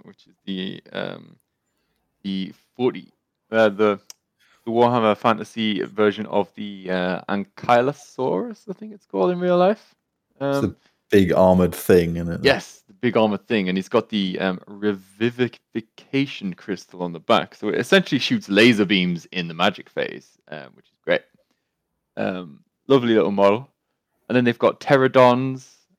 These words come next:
Speaker 1: and ripidactyls, um, which are great fun again. So all about the, the big silly dinosaurs. And I think the, I think the Saurus look great. I think the Temple Guard look great. They are very monopose 'cause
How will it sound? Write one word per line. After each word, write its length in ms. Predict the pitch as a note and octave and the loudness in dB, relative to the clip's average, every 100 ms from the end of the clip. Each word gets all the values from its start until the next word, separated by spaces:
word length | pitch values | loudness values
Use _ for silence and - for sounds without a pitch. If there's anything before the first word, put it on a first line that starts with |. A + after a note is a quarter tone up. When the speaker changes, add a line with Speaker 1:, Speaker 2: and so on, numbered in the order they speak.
| - | -12
Speaker 1:
and 140 | G2+ | -10
ripidactyls, 1160 | G#2 C3 B2 A2+ A#2 B2 B2 C3+ D3+ F3 _ _ _ _ | 0 2 2 2 0 0 -4 -4 -4 -10 _ _ _ _
um, 260 | G2+ F#2 F#2 | -14 -14 -20
which 180 | - | -20
are 40 | _ | _
great 220 | B2+ A2+ | 2 2
fun 180 | - B2 | 2 0
again. 320 | A#2 B2 E3+ - _ _ _ _ _ _ - | 4 2 2 -6 _ _ _ _ _ _ -2
So 520 | A#2 A#2 A2+ A2+ - | 2 4 2 0 -2
all 180 | - D3 | 4 4
about 300 | C#3+ C3 B2+ | 8 6 4
the, 440 | - A#2 A2 G#2+ G2+ - _ _ _ | 4 6 6 4 0 -8 _ _ _
the 60 | |
big 400 | A2+ C3+ G2 - _ _ _ _ _ _ - | 0 2 2 -6 _ _ _ _ _ _ -10
silly 200 | A2 G2+ | -4 0
dinosaurs. 1000 | F#2 F2 E2+ E2 C#2+ C#2 - _ _ _ _ | 2 0 -4 -6 -8 -8 -14 _ _ _ _
And 260 | B2 C3+ - | 0 0 2
I 120 | - | 2
think 200 | D3 F3+ | 2 0
the, 240 | E3 C#3 A#2+ | 6 6 6
I 60 | |
think 160 | - C#3+ | 0 -6
the 60 | - | -6
Saurus 520 | - C#3+ D#3+ F3+ - | 2 4 4 0 -4
look 180 | C#3+ - | -6 0
great. 220 | D3+ E3+ | 2 2
I 60 | C3+ | 0
think 180 | C3 | -6
the 60 | - | -12
Temple 360 | - B2+ B2+ C3+ | -6 -6 -4 -4
Guard 240 | B2 A#2 | 0 0
look 200 | A#2+ A2+ | -2 -2
great. 300 | C3 B2 A2+ _ _ _ _ _ _ _ _ _ - | 2 2 2 _ _ _ _ _ _ _ _ _ 0
They 140 | B2 | 4
are 400 | B2 B2+ B2 A#2+ | 8 8 8 6
very 440 | G#2 A#2+ A2 G#2 - _ _ | 4 0 0 -4 -12 _ _
monopose 1040 | A2+ A2+ A#2 B2 - C3+ C3+ D3+ D#3 - | -8 -4 -2 -4 -2 2 2 0 -6 -14
'cause 180 | _ B2 | _ -16